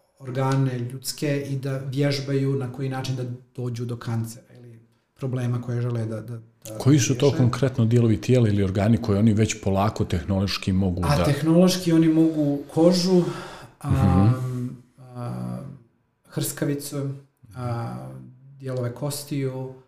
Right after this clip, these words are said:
Speaker 1: a, vaskularni sistem, nervni sistem.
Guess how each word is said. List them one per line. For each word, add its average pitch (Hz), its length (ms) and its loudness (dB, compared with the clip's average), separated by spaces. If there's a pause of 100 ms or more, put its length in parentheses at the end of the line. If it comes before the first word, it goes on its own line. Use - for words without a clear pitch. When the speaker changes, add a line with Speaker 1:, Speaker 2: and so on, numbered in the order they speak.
(460)
Speaker 1:
a, 123 480 -8
vaskularni 127 600 -4
sistem, 131 840 -8 (400)
nervni 117 380 -10
sistem. 123 560 -20